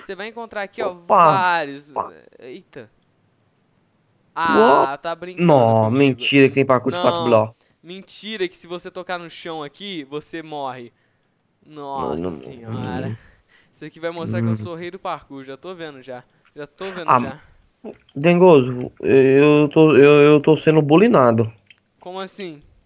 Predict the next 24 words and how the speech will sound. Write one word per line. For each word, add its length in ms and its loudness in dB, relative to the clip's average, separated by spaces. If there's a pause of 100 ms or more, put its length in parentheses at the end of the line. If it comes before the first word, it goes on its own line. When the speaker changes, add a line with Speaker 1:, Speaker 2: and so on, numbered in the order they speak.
(800)
Speaker 2:
Porque 260 2
no 140 4
parkour. 440 0
Ah, 260 -8
agora 300 -8
sim 280 -10
eu 80 -6
passei 260 -8
num 80 -6
parkour 300 -2
de 80 -16
quatro 240 -2
blocos. 600 -2 (260)
Speaker 1:
Não, 220 -12
parkour 220 -18
de 100 -20
quatro 240 -16
blocos 300 -16
é 100 -16
fácil. 680 -10
Quando 240 -20
tá 260 -14
na 180 -18
velocidade, 960 -14